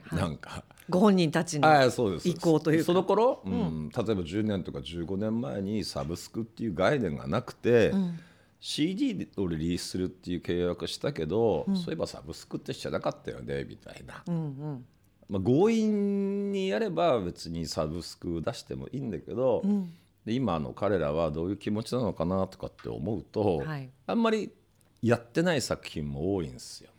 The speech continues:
Speaker 1: うん、うん、うん。
Speaker 2: で、まあ、今回はイグアナズが、まあ、活動再開、
Speaker 1: うん。
Speaker 2: そして新譜も出すんで、
Speaker 1: はい。
Speaker 2: まあ、前のアルバムも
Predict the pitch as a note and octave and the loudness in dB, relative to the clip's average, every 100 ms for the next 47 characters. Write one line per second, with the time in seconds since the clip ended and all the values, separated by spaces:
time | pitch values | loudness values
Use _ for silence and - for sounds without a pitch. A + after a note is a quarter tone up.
0 | - F#3 D#3+ C#3 D#3+ C#3+ B2 C#3 C#3 A#2+ | -2 0 -2 -6 -8 -8 -10 -10 -10 -12
1 | - A#2+ C3+ - - _ - _ - C#3 | -4 0 2 0 -8 _ -20 _ -4 2
2 | E3+ E3+ - F2 E2 B2+ C#3 G#2 G2+ G#2 | 4 4 4 6 8 8 8 6 4 4
3 | F2 D#2 C2 C2+ A#1 A#1+ A2+ B2+ F2+ - | 4 2 0 -6 -6 2 6 8 6 2
4 | - _ _ _ - B2 - G2 - G2 | -14 _ _ _ -2 0 0 -2 0 0
5 | F2+ - D2+ D2 - E2+ A2 A#3 - F#3 | 0 2 0 0 2 4 4 2 4 4
6 | C3 - - - D#3+ - - - _ - | 4 0 -2 2 4 4 0 -18 _ -8
7 | - F#2+ F2+ G#2 F#2 D#2+ F2+ - F2 C#2 | -2 2 2 2 0 2 0 0 -4 -2
8 | C#2+ B2 B2 - D#3+ C3 - _ _ - | 4 6 6 4 -2 -8 -16 _ _ -4
9 | - G#2+ F#2 F#2 F2+ F2+ F#2 F#2 F#2+ F2+ | 0 2 4 2 2 2 2 2 2 2
10 | G#2 C#3+ D3 E2 A1+ | 2 4 4 2 0